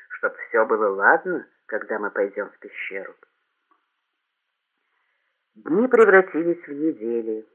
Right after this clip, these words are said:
а бургомистр никак не мог завершить свои кулинарные приготовления. И свиной голове вовсе не было покоя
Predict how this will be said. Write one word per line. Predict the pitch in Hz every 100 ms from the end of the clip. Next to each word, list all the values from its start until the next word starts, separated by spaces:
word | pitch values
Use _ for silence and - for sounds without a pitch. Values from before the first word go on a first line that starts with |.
| _ _
а | 160
бургомистр | - - - 226 220 - - - -
никак | 135 143 185 233 -
не | 202
мог | 190 175 156
завершить | 147 147 - 170 170 _
свои | 139 139
кулинарные | 131 131 123 120 117 113 113
приготовления. | 113 107 117 110 107 104 98 98 98 _ _ _ _ _ _ _ _
И | 170 175
свиной | 202 226 226
голове | 202 202 196 208 196 175
вовсе | 151 190 185 - 180
не | 160 165 175
было | 165 160
покоя | 156 147 175 151